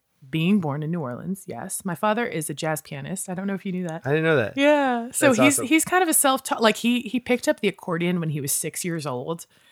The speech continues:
Speaker 1: and taught himself. And then
Speaker 2: Hey.
Speaker 1: <laughs> if you can play the accordion, the piano is, is not that much harder, um, probably easier. So then he, he taught himself jazz piano. So I was, I was raised with that. My first concerts, like, when I was little, were at Jazz Fest in New Orleans.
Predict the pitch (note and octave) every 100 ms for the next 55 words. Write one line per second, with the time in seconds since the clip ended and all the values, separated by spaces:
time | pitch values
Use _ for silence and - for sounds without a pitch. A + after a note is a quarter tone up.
0 | _ - E3+ E3+ D3 C3+ D3 - - -
1 | _ _ _ _ _ _ - F#3+ F3+ F3+
2 | F#3+ E3+ C#4+ C4+ E4+ F4 E4 D#4+ - -
3 | C4+ D#4+ E4+ G4 F4+ D#4+ C#4 - C4+ B3+
4 | G#3+ G3+ F#3+ - B3 A#3+ G#3+ G3 F#3 F3+
5 | F3 G3 F#3+ G3 F3+ F#3+ F3+ F3+ F3 -
6 | - - - - - - B3 A3 A3+ E3
7 | C#3 C#3+ - G3+ F3+ D#3+ D#3+ F#3 - -
8 | F#3 F3+ F3 E3+ F3 E3 D3 C#3+ - -
9 | F#3 F3+ E3 _ _ A3 A3+ G#3+ A3+ F#3+
10 | A#3 A3+ G3+ F3 F#3+ F3+ D#3+ - D#3 D3
11 | - E3 D#3+ - D#3+ D#3+ E3 D3+ D3 D#3+
12 | D3 C3+ C3 F3+ B3+ _ _ _ - F3
13 | - D#3+ - F3 F#3 D#3+ D3+ - - -
14 | C#3 C#3+ C#3+ D#3 C3 C3+ B2 D#3 C#3 -
15 | D#3+ C3+ - - E3+ E3 C#3+ C#3+ C#3 D3+